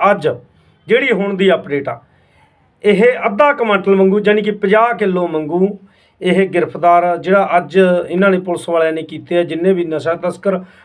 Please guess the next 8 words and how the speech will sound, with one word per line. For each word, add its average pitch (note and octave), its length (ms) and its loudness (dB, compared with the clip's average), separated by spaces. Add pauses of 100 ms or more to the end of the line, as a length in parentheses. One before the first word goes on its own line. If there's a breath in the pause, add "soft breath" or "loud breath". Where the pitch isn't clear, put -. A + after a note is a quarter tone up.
(160 loud breath)
ਪੰਜਾਹ G3+ 280 2
ਕਿਲੋ F#3+ 500 -2 (320)
ਚਿੱਟਾ, G#3 360 -2
ਵਿੱਚ F#3+ 260 -2
ਕੁਝ A3 260 2 (300)
ਤਿੰਨ G3+ 160 2
ਕਿਲੋ F#3+ 300 2
ਫੀਮ, F#3 360 0